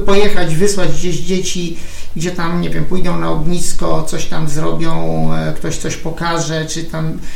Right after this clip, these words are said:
a co innego jest zorganizować wyjazd, w którym będzie rzeczywiście aktywne, e, wymuszanie tej interakcji i zajęć, e, takich, e,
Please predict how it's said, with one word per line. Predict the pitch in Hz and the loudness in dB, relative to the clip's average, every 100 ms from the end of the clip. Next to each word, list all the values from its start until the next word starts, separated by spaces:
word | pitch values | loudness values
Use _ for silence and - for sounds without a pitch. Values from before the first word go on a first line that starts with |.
| - - - | -10 -10 -8
a | |
co | - 220 233 | -4 0 0
innego | 214 196 175 170 202 240 | 0 0 -2 -4 -4 -2
jest | 233 185 | 0 0
zorganizować | 175 175 180 180 - 185 165 | 0 0 0 0 0 0 0
wyjazd, | 185 208 208 - | 0 -2 -2 -2
w | |
którym | 190 185 190 196 - - - - 160 | 0 2 2 0 -2 -4 -4 -4 -2
będzie | 151 196 208 214 | 0 2 0 -2
rzeczywiście | 180 - 175 156 175 - - 196 196 196 196 - | -2 0 0 -2 -2 -2 -2 -2 -2 -4 -4 -8
aktywne, | 175 - - 208 196 196 196 | -8 -8 -2 0 2 0 0
e, | 185 196 202 175 165 170 165 170 - 160 | 0 -2 -4 -4 -4 -4 -4 -6 -6 -4
wymuszanie | 170 175 160 - 175 175 170 | -2 -2 -2 -4 -2 -2 -4
tej | 165 | -4
interakcji | 160 160 151 160 156 - 180 175 170 - - - | -6 -6 -6 -6 -8 -8 -8 -6 -6 -8 -6 0
i | 165 | 2
zajęć, | 160 170 170 165 - - | 2 0 -2 2 2 2
e, | 180 156 | 0 0
takich, | 156 156 - 175 160 - | -2 -4 -4 -4 -4 -4
e, | 180 | -4